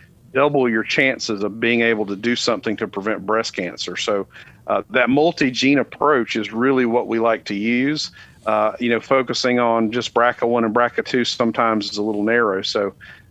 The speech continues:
uh, the nice thing about checking all of these is not only do you determine your breast cancer risk, you can also determine your risk for some of these other,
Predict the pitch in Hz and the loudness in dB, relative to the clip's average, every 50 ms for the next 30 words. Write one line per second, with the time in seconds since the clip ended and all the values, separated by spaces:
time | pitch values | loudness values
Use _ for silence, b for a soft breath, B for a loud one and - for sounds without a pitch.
0 | - - 104 104 107 110 110 113 131 139 147 147 - - 139 127 120 113 120 120 | -10 -2 -2 0 0 2 2 2 2 2 2 0 0 0 2 2 2 2 2 4
1 | 113 113 - - - - - 135 - - 117 107 101 - 143 170 202 190 143 113 | 2 2 0 -4 -6 -2 -2 0 0 0 -4 -2 0 2 4 4 4 4 2 0
2 | 110 110 107 104 107 107 107 104 - - 110 110 107 120 127 127 127 131 139 139 | 0 0 0 2 2 0 0 -2 -2 -6 -6 -4 0 0 2 2 4 4 2 2
3 | 131 117 117 113 107 110 107 - - 120 113 110 104 98 95 107 113 117 127 135 | 2 2 0 0 0 -2 -2 0 0 2 2 2 0 0 -2 -2 0 2 2 0
4 | - - - 127 117 110 - - - 101 98 101 101 98 - - - B B B | 0 -4 -4 -2 -2 -2 -2 -4 -4 -2 -2 -2 -2 -2 -4 -6 -10 B B B
5 | B B B B - 123 - 135 123 131 135 127 - 131 113 110 104 - - 127 | B B B B -6 -2 0 2 2 2 2 2 0 0 0 0 -2 -2 0 2
6 | 123 120 117 110 113 110 110 110 113 117 113 - - - 110 - - 127 117 113 | 2 2 2 2 0 0 0 2 2 0 0 0 -2 -4 -4 0 0 2 2 2
7 | 110 107 104 98 110 113 117 113 113 104 101 98 95 | 0 0 0 0 2 2 2 2 2 2 0 -2 -4